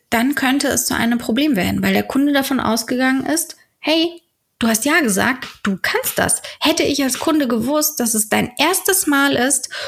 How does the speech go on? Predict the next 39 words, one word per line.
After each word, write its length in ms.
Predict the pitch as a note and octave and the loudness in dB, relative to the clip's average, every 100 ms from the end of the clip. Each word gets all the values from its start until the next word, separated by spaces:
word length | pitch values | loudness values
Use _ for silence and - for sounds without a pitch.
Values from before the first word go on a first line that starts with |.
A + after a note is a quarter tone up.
| - | -10
und 180 | - A3 | -2 0
du 80 | G#3+ | 0
keine 420 | - - D4+ E4+ | -2 0 0 2
Ahnung 340 | D4 D4 D4 B3+ | 2 0 0 0
hast, 240 | A#3 - | -2 0
wie 80 | A#3 | 0
das 180 | G3 - | 0 0
funktioniert, 800 | A3+ G#3+ - A3 C4 B3+ C#4 - _ _ | 0 -2 0 0 2 2 -2 -6 _ _
wäre 120 | G#3+ G3+ | 0 0
ich 100 | - | 0
vielleicht 360 | G3+ G3+ - | -2 -2 -4
als 180 | G3+ - | -4 -4
Kunde 300 | - G#3 G3+ | -2 0 0
anders 300 | G3+ F#3+ G3 | -2 -2 0
in 80 | G3 | 0
die 120 | G3 | 0
Situation 520 | F#3+ - G3+ - G#3 | -2 -2 -4 -2 -2
rangegangen. 640 | G#3 G#3+ G3 G3 F#3 G3+ G3+ _ _ _ _ _ - - - | 0 0 0 -2 -4 -4 -8 _ _ _ _ _ -18 -12 -2
Ich 160 | B3+ C4+ | 0 2
hätte 240 | A#3 A3+ | 2 2
dann 260 | G3+ A3 G#3+ - - - - | 2 2 0 -6 -10 -12 -4
vielleicht 380 | A#3+ A3 G#3+ | 0 2 2
gesagt, 320 | A3 G#3+ G#3+ G#3+ | 0 2 2 -2
okay, 260 | - A#3+ | 0 2
nutz 260 | A#3+ A3+ A#3 | 2 2 0
mein 220 | A3 G#3 | 2 2
Bild 260 | G#3+ G#3 - | 2 2 0
als 260 | G#3 - | 0 0
Übungsmaterial, 1120 | - A#3+ B3 A#3+ A#3+ A#3 A3+ A#3 G#3+ A3 A3 | 0 0 2 2 0 0 0 0 0 2 0
aber 220 | - G#3+ G#3 | 0 0 0
ich 80 | |
suche 200 | - A3 | 0 -2
mir 80 | A3 | 0
noch 160 | G3+ G#3 | 0 -2
jemanden, 440 | G#3+ G#3 G#3 G3+ | -2 -2 -2 -4
der 120 | G3+ | -4
das 200 | G#3 G3+ | -2 -4
zusätzlich 800 | - A3 G3+ G3 - F#3+ - - - | -2 0 0 0 -2 -2 -4 -6 -4
retuschiert. 760 | G3 - G3 A#3 G#3+ - - | -2 0 0 0 0 -2 -10